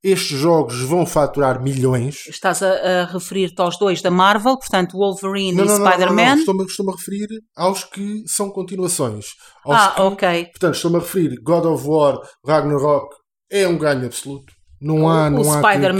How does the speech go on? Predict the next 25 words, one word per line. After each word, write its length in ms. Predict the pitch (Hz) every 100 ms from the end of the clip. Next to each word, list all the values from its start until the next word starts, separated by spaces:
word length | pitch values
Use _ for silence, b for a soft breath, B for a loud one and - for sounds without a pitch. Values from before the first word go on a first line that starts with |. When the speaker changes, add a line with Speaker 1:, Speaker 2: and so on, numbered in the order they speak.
| 185
Speaker 1:
que, 60 | 180
que 40 |
não 80 | 185
Speaker 2:
dois 260 | 175 160
é 80 | 175
um 120 | 165
ganho 340 | 160 156 151 151
absoluto. 460 | 151 - 247 302 -
Speaker 1:
Spider-Man 680 | 339 339 185 170 165 160
dois 260 | 156 160 143
a 20 |
mesma 320 | 151 127 139
coisa. 380 | - 156 151 160 B B
Knights 360 | 190 196 190 190
of 180 | 170 165
the 80 |
Old 140 | 170 156
Speaker 2:
E, 60 |
e 0 |
o 20 | 156
Speaker 1:
Republic, 480 | 165 160 220 208
Speaker 2:
kotor? 460 | - 208 - 208 196 196 165
Speaker 1:
eh, 260 | 165 165
o 120 | 170 -
kotor 420 | 165 160 165 151